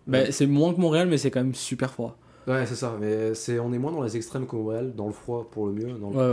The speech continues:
Speaker 2: dans
Speaker 1: ouais.
Speaker 2: le chaud pour le pire. Mais, euh,
Speaker 1: Ok, ouais. Mais on en avait parlé déjà, tu m'avais dit que c'était, c'était un peu plus, euh, compliqué. <laughs> Ouais, non, ça, je, je pourrais pas... Euh,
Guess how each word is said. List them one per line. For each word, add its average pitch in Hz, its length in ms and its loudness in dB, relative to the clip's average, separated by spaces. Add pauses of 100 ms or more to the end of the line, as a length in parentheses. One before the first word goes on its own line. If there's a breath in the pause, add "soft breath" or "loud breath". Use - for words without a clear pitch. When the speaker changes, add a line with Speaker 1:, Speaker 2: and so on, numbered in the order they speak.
Speaker 2:
dans 110 60 4
Speaker 1:
ouais. 110 40 2
Speaker 2:
le 110 80 -2
chaud 120 300 -4
pour 110 100 -10
le 98 80 -6
pire. 117 260 -12
Mais, 101 100 -12
euh, - 1600 -12
Speaker 1:
Ok, 123 140 -2
ouais. 120 880 -2
Mais 123 120 0
on 127 120 4
en 127 140 4
avait 127 180 4
parlé 123 260 4
déjà, 120 220 2
tu 117 140 -6
m'avais 113 180 2
dit 113 220 -2
que 110 180 0
c'était, 107 480 -2 (320 loud breath)
c'était - 180 -2
un 127 80 4
peu 127 120 2
plus, 135 260 4
euh, 127 160 2
compliqué. 127 680 0
<laughs> 143 40 2 (800 loud breath)
Ouais, 139 160 4
non, 135 120 4
ça, 139 160 2
je, 123 320 2
je - 120 -10
pourrais 120 260 -2
pas... 139 240 0
Euh, 120 240 0